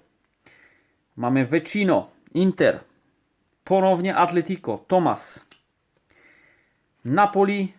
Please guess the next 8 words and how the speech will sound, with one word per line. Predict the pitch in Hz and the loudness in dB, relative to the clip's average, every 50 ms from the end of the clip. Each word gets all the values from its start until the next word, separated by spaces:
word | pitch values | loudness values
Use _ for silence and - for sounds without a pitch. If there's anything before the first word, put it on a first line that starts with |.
| - 131 123 | -8 -8 -4
Borussia, | 123 135 175 185 180 185 175 - - - 175 160 156 151 151 - - _ _ _ _ _ _ _ _ _ _ | 0 2 4 4 4 2 0 -2 -2 2 4 4 4 4 0 -4 -12 _ _ _ _ _ _ _ _ _ _
Schalke | - - - - 180 165 165 156 156 - 151 139 131 - - | -16 -12 0 2 4 4 4 2 0 0 0 0 0 -2 -4
i | - 139 139 135 131 - _ _ _ | -2 -2 0 0 -2 -6 _ _ _
ponownie | - 175 165 151 143 135 123 120 123 120 117 - - _ - - - - _ _ - | -2 0 2 2 2 0 0 -2 -4 -4 -6 -8 -14 _ -20 -20 -20 -20 _ _ -8
Borussia, | 123 135 147 165 175 175 - - 151 123 | -2 2 4 4 4 2 2 0 -2 -2
więc | 131 139 139 | -2 -2 0
mamy | 170 190 196 190 185 | 0 0 2 2 2
rozstrzygnięcie. | 185 180 - - - 175 160 175 196 202 196 185 - - 110 98 | 0 0 -2 -4 -6 -4 -2 0 0 0 0 -2 -2 -4 -6 -6